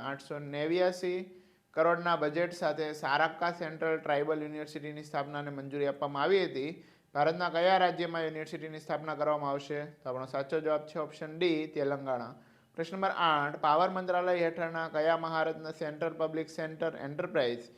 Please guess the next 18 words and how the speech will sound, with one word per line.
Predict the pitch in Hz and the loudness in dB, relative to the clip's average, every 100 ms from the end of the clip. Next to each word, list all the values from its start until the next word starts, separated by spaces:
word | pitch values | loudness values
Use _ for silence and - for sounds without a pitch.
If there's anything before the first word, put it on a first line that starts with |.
| - - - | -20 -20 -12
સી | - | -6
પી | 170 196 185 | -2 0 2
એસ | 180 180 | 0 0
સી | 175 | -2
એ | 180 180 - - | 0 -2 -6 -8
વિતરણ | 147 147 185 185 | -6 -2 0 -2
ક્ષેત્રના | 185 170 170 165 160 | -4 -6 -4 -6 -6
સુધારા | 160 160 165 | 0 2 2
માટે | 160 156 | -2 -4
જર્મન | 151 139 147 185 175 | -2 -2 -2 -4 -2
બેંક | 143 120 - - _ | -2 -2 -10 -20 _
કે | 160 175 175 156 156 | 0 0 0 -2 -2
એફ | 156 | -4
ડબલ્યુ | 156 156 170 | -4 -2 -2
સાથે | 170 151 160 170 | -2 -2 -2 -2
બસો | 151 143 190 180 | -2 -2 -2 -2
મિલિયન | 175 170 165 | 0 -2 -2
યુરો | 160 165 165 | -2 0 0